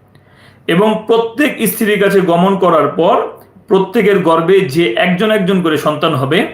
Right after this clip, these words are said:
এই সকল সন্তানকে আমি আল্লাহ তাআলার রাস্তায় জিহাদে, আহ, মশগুল করে দেব।" কিন্তু হযরত সুলাইমান আলাইহিস সালাতু ওয়াস সালাম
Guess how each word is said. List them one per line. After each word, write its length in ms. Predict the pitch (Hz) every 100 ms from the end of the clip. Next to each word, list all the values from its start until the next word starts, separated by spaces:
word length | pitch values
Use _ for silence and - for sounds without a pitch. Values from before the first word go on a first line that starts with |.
| - - -
এই 140 | 139
সকল 440 | 139 165 165 226
সন্তানকে 680 | 190 180 175 180 185 - 196
আমি 220 | - 139 143
আল্লাহ 440 | 143 151 160 151
তাআলার 400 | 147 135 143 139
রাস্তায় 360 | 131 - 180 156
জিহাদে, 560 | 117 147 147 143 226 - - - -
আহ, 380 | 117 123 117 139
মশগুল 380 | 156 139 156 147
করে 260 | 139 117
দেব।" 260 | 101 - - - - - - - - - - - -
কিন্তু 320 | 226 214 254
হযরত 300 | 190 175 196
সুলাইমান 320 | 196 185 180
আলাইহিস 280 | 175 165 160
সালাতু 300 | 156 160 160
ওয়াস 140 | 147
সালাম 260 | 156 160